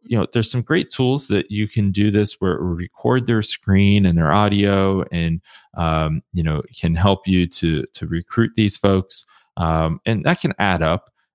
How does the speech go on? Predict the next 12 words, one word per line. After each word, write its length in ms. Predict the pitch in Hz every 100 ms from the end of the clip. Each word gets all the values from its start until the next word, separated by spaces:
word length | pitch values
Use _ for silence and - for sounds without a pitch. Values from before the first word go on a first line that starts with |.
| -
Um, 380 | 92 87 90 87
and 320 | 131 110 107
it's 180 | 117 -
something 300 | 120 123 113
that 100 | 101
we 100 | 104
do 220 | 95 95
offer 320 | 92 95 95
for, 420 | 90 - 90 87 -
for 240 | - 92
brands, 560 | 82 87 80 78 - -
uh, 520 | - 80 80 - -